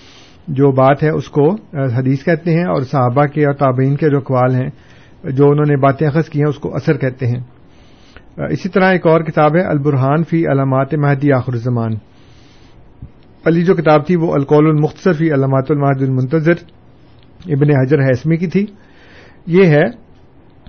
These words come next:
البرہان فی علامات مہدی آخر الزمان، تالیف ہے علی بن حسام الدین کی، دار الغد الجدید المنصورہ،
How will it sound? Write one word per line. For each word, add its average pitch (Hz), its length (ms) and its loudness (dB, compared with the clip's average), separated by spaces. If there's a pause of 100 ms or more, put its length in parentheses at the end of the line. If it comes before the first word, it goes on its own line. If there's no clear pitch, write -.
البرہان 139 540 0
فی 165 260 -2
علامات 135 500 0 (320)
مہدی 151 420 0
آخر 135 240 -2
الزمان، 131 500 -2
تالیف 143 640 -2
ہے 165 60 0
علی 160 300 0
بن 151 260 0
حسام 135 440 -2
الدین 139 440 0
کی، 180 280 -2 (720)
دار 139 400 0
الغد 139 1300 -4
الجدید 143 760 2
المنصورہ، 135 720 0